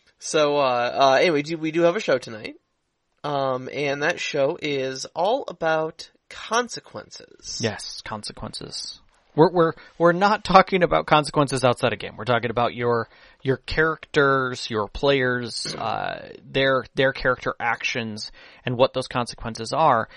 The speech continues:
Speaker 2: And we use the term consequences 'cause it's not just a pass-fail thing. Um, that is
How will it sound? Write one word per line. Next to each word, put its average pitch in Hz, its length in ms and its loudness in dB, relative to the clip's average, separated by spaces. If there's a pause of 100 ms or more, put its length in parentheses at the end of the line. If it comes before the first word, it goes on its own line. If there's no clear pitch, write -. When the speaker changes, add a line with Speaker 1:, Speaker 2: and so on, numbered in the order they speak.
(120)
Speaker 2:
And 147 100 2
we 165 80 2
use 214 120 0
the 208 60 -4
term 165 200 -6
consequences 147 640 -4
'cause - 200 -10
it's - 180 -14
not 170 260 -6
just 147 320 -2
a 165 40 -8
pass-fail 131 720 -6
thing. - 420 -10 (440)
Um, 110 360 0 (280)
that 131 180 2
is 143 460 -2